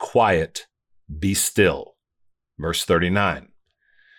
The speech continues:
Jesus Christ is God Almighty. Quote, "For to us a child is born, to us a son is given, and the government will be on his shoulders,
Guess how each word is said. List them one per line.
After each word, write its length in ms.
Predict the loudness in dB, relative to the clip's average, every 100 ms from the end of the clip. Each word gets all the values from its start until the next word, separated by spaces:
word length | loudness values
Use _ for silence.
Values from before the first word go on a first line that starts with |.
| -20 -20 -6
Jesus 400 | 2 2 2 0
Christ 480 | 0 2 2 0 -2
is 340 | 2 4 4 0
God 340 | 0 2 4
Almighty. 640 | 4 4 2 0 -6 -14 _ -4
Quote, 320 | 2 2 2
"For 200 | 0 4
to 80 | 4
us 280 | 4 2
a 60 | -2
child 480 | 0 2 2 4 2
is 80 | 2
born, 460 | 4 4 2 -2 -14 _ _ -4
to 160 | 2
us 220 | 2 2 -2
a 60 |
son 280 | 0 2 2
is 140 | 2
given, 500 | 2 2 2 0 -4 -10 _ _ _ _
and 100 | -4
the 60 | -2
government 460 | 2 2 4 2
will 100 | 2
be 220 | 0 2 2
on 160 | 2
his 180 | 2 0
shoulders, 760 | 2 2 2 0 -4 -6 -8